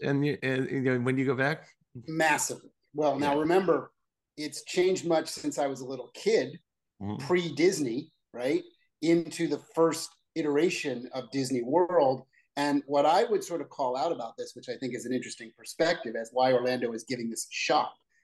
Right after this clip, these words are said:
Speaker 2: is Central Florida as a region has a very interesting, very different style of innovation culture, right? And that innovation culture is based on entertainment innovation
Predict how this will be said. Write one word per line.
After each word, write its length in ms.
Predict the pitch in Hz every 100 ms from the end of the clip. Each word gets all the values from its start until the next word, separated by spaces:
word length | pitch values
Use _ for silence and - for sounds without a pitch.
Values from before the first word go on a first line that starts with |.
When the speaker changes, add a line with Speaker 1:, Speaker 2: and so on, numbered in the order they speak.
| _
Speaker 2:
is 320 | 147 147 135 - _ _ _ _ _ _ - - _ _
Central 360 | - 190 185 170
Florida 520 | - 175 - 123 123 - _ -
as 220 | 135 131
a 60 | 117
region 580 | 131 165 139 107 110 - _ _
has 180 | 156 156
a 40 |
very 340 | 143 147 165 165 -
interesting, 580 | 165 160 160 - 156 139
very 300 | 151 156 151 -
different 460 | 170 175 160 139
style 480 | - - 165 170 135
of 100 | 127
innovation 480 | 127 123 190 - 113
culture, 320 | 110 113 - - _
right? 260 | 127 160 180 _ _ -
And 120 | 143
that 180 | 139 -
innovation 580 | 165 156 131 185 - 165
culture 480 | - 135 135 - 127 -
is 180 | 123 113
based 540 | - 151 170 170 -
on 260 | 135 127 127
entertainment 520 | 131 123 - 143 127 -
innovation 480 | 123 113 117 113 -